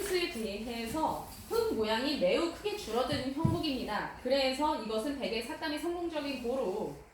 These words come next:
흙의 부분적인 좀 아쉬운, 네, 그림이라고 할 수 있겠지요. 네, 그래서 이것은 조금 느슨하다 이렇게 보시고, 보고 계시고요.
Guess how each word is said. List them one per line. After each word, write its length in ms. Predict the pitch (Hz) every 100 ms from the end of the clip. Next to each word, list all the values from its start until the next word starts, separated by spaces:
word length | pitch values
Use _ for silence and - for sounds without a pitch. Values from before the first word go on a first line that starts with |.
| - -
흙의 260 | 339 359
부분적인 800 | 247 240 285 269 226 214 277 359
좀 120 | 226 214
아쉬운, 580 | 196 233 330 214 262 -
네, 260 | 202 196 185
그림이라고 480 | 233 240 220 190 226
할 120 | 339
수 140 | - 262
있겠지요. 440 | 175 175 - - - - - - - - - - - - - -
네, 360 | 185 - - - - - 180 -
그래서 240 | 294 330
이것은 460 | 254 302 359 349 302
조금 280 | 277 262
느슨하다 580 | 233 277 359 269 277 277
이렇게 400 | 247 247 285 254
보시고, 720 | 220 214 226 220 214 190 175 - - -
보고 520 | 254 247 233 277 277 247
계시고요. 680 | 208 208 - - - 165